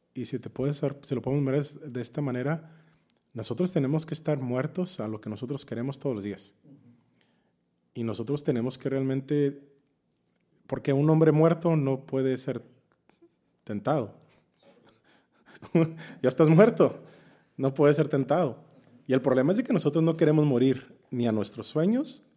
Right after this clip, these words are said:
ni a nuestras metas, ni a nuestros caprichos o nuestros deseos, o nuestras viejas familias o amistades, o, o al viejo yo. No queremos morir.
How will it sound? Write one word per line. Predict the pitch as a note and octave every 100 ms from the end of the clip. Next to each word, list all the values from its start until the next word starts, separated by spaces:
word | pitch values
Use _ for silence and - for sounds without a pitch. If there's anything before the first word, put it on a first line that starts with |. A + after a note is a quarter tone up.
| _ -
ni | B2
a |
nuestras | A#2+ A2+ A#2 G2+
metas, | A2 C#3 - D#4 - _ _ _ _
ni | A#2
a | A#2
nuestros | A#2 A2+ - A2+ A2 G#2+ - -
caprichos | G#2+ G2+ C3 D#3 - C4+ C4+
o | C3
nuestros | A#2+ - A2+
deseos, | G#2 G#2 C#3+ C4 - - _ _ _ _ - _ _ - - - -
o | B2+
nuestras | B2+ B2+ B2+ A#2
viejas | A#2+ - D3 C#3+ C3+ B2 - - -
familias | - B2 A2+ A#2+ C#3 G#3 A3
o | D3+ C3 A#2
amistades, | A2+ A2 - A#2 G#3+ A#3 - - - _ _ - A#3+ A#3+ _ _
o, | - - - C3+ B2 C#3 C#3+ _ _ _ _
o | B2
al |
viejo | A#2 A#2 -
yo. | C#3+ C#3+ C3
No | C3 D#3+
queremos | F4 F4
morir. | E4+ G#3 E4+ - -